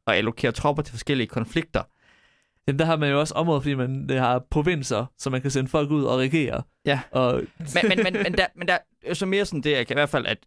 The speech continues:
Speaker 1: hvis, hvis jeg går, der er forskellige steder, man sender folk hen og allokerer tropper, men det betyder ikke noget geografisk, hvor de ligger i forhold til hinanden.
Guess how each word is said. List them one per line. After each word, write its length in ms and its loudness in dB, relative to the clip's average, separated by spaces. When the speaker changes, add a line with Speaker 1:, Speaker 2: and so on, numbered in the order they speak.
Speaker 1:
hvis, 160 -2
hvis 180 -6
jeg 100 2
går, 140 2
der 80 2
er 40 2
forskellige 340 -4
steder, 220 0
man 160 0
sender 220 -4
folk 340 -4
hen 220 -2
og 60 -6
allokerer 280 -4
tropper, 260 -4
men 360 -2
det 160 -2
betyder 460 0
ikke 160 0
noget 260 0
geografisk, 640 0
hvor 80 2
de 120 -6
ligger 240 0
i 60 0
forhold 300 -2
til 160 -8
hinanden. 520 0